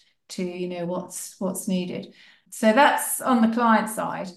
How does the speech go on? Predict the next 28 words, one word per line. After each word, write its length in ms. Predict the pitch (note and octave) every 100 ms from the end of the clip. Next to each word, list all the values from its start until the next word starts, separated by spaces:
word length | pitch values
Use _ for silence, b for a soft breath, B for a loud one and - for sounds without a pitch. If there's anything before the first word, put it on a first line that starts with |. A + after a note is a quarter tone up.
| _ _ _ _
On 220 | B3+ A#3 A3
the 160 | A3 -
coach 340 | C#4+ D4+ D4
side, 520 | - - F#3 E3+ E3+ F3
then, 420 | F#3 F#3 G3 A3
you're 300 | A#3 A#3 A#3
also 400 | C4+ C4+ A3 F#3
facing 500 | F#3+ F3+ F3+ F#3+ F3
a 80 | F3
lot 160 | E3+
of 140 | E3+ -
complexity. 640 | F3 F3 E3+ - - G3+
So 200 | A3+ G3
how 280 | F3+ G#3 G3+
do 80 | F#3+
you 80 | F3+
make 280 | F#3 F3
sense 400 | - F#3 F3+ -
of 200 | E3+ E3 -
that? 460 | F#3+ G3 F3 D3+ -
And 180 | F#3 F#3
so 640 | - F#3 F3+ F3+ F3+ F3+ b b b b -
the 140 | G#3 G3+
approach 560 | G3 B3 A#3 A3+ -
that 180 | G#3 G3
I 240 | G3 G3 F#3+
chose 580 | - G#3+ G3+ G3 G3 - -
to 640 | F3+ F3+ F3+ F3 F3